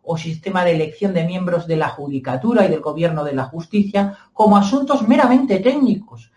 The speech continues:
adjetivos, sin ninguna importancia de la cual se ocuparán, como siempre se dice, los expertos, cuando su correcta definición jurídica es sustantiva para la existenta misma, existencia misma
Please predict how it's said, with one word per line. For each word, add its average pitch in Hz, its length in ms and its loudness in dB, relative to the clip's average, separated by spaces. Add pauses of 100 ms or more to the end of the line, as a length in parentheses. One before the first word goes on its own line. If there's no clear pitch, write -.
(140)
adjetivos, 170 800 -4
sin 190 160 -8
ninguna 180 360 -2
importancia 226 680 0
de 214 80 0
la 175 160 0
cual 202 160 0
se 233 120 -6
ocuparán, 208 580 -2 (140)
como 165 260 -4
siempre 214 380 -4
se 175 100 -8
dice, 208 460 -2
los 160 360 -2
expertos, 127 800 -4 (320)
cuando 185 320 0
su - 160 -10
correcta 190 400 -2
definición 202 680 2
jurídica 196 840 -2
es 190 180 -4
sustantiva 208 760 0
para 170 200 -2
la 156 100 -2
existenta 165 520 -10
misma, - 320 -12
existencia 175 540 -14
misma 147 400 -12